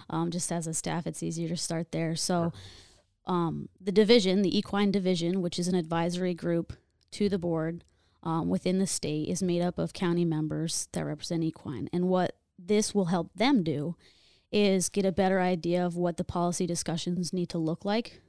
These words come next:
Speaker 1: during policy development and
Speaker 2: Mm-hmm.
Speaker 1: those two commodity meetings every year. But also it's going to affo-, inform programs like our sponsorship of the State Horse Show that's coming up this weekend. Is,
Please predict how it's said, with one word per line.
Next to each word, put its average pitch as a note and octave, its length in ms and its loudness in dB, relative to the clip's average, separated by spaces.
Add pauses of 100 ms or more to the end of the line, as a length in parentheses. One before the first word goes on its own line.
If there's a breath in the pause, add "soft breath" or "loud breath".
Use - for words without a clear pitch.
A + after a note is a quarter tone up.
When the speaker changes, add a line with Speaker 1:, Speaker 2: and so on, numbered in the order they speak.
(160)
Speaker 1:
during F3 260 -2
policy E3+ 440 -4
development F3+ 760 -2
and E3+ 180 -2
Speaker 2:
Mm-hmm. E3 120 0
Speaker 1:
those D#3+ 320 -4 (240)
two E3+ 400 0
commodity E3 580 -2
meetings E3 420 -2
every D#3 240 -6
year. D#3 340 -4 (760 soft breath)
But A3 100 2
also A3 400 4
it's G3+ 140 2
going G3+ 280 4
to F#3+ 80 2
affo-, F#3 360 0
inform F#3+ 500 0
programs F3+ 520 -2
like E3+ 240 -4
our F3 100 -2
sponsorship F3 640 -4
of G3+ 80 -2
the G3+ 100 0
State A3 220 -2
Horse B3+ 200 -2
Show E3 180 -6
that's D#3 220 -6
coming E3+ 260 -6
up - 120 -14
this E3 200 -6
weekend. D#3+ 400 -8
Is, D#3 160 -10